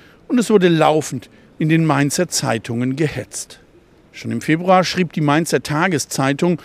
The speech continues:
über eingebürgerte orthodoxe Juden: "Es ist allerhöchste Zeit, dass Schluss gemacht wird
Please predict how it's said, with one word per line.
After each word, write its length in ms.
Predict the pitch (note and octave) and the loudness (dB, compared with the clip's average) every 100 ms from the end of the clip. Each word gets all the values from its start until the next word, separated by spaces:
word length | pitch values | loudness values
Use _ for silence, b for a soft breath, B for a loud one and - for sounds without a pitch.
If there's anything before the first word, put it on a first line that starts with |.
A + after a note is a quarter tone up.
| B B - | B B -2
über 200 | E3 - | -2 2
eingebürgerte 880 | D#3+ F#3 D#3 B2+ D3 D#3+ D#3+ D#3 | 0 2 0 2 2 2 0 0
orthodoxe 580 | C3 C3 B2+ C3+ - - | -2 -2 -2 -2 -4 -8
Juden: 460 | A2+ C#3 E3 F3+ E3+ b b b | -6 -4 -2 -4 -4 b b b
"Es 140 | E3 | -2
ist 160 | G3 F#3+ | 0 0
allerhöchste 540 | G#3 G3 F3 - C#3 | 4 6 4 2 -10
Zeit, 460 | - - C#3+ C#3+ - | -6 0 0 -2 -6
dass 80 | - | -4
Schluss 380 | - E3+ - | 0 0 0
gemacht 400 | D#3+ C3+ A#2+ - | -2 -2 -2 -2
wird 240 | C3+ C3+ | -4 -4